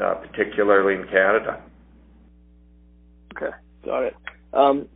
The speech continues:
Speaker 1: and we've been
Speaker 2: in the
Speaker 1: creative.
Speaker 2: quarter
Speaker 1: You know, we've tr-, we've kept people. Um, we've always, my philosophy is you take care of your core people. You know,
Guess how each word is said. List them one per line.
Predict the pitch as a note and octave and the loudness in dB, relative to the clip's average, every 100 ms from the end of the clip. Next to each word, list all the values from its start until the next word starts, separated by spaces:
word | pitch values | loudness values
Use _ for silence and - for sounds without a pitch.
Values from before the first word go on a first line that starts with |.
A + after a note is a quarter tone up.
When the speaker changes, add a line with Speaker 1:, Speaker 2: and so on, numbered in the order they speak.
| _ | _
Speaker 1:
and | C#3+ C#3+ | -8 -6
we've | F3+ | -2
been | F3+ D#3 | 0 0
Speaker 2:
in | |
the | F3 | 0
Speaker 1:
creative. | - E3 F3+ | 6 8 10
Speaker 2:
quarter | E3 C#3+ B2 | 8 6 0
Speaker 1:
You | |
know, | A2+ | -2
we've | G#2 B2 B2 - | 0 -2 -4 -10
tr-, | - B2 | -10 -6
we've | C#3 - | -6 2
kept | D3 B2+ - | 4 4 2
people. | C3 A#2+ - G#2+ G2 - - - - - | -8 -4 2 4 2 -6 -20 -20 -20 -4
Um, | G2+ F#2+ F2+ E2+ - - | 2 2 2 -8 -18 -2
we've | D#3+ D3+ | 2 6
always, | D3+ D3+ C3+ A#2+ | 8 8 4 0
my | A2+ A#2+ A#2 | 4 4 4
philosophy | A#2 A2 A2 - A2+ G2+ | 4 8 6 4 -4 -6
is | F#2 - | -6 -10
you | F#2 - | -10 -6
take | A2 - | -8 0
care | A2+ G#2+ G2 | 4 4 4
of | |
your | F2+ E2+ | 0 -4
core | - G2+ G2 F#2 - | -2 -2 0 0 -2
people. | G#2 F#2+ A#2 C3+ - - - - - | -10 -6 -2 -2 -6 -20 -20 -20 -2
You | |
know, | A2 F#2 | 2 2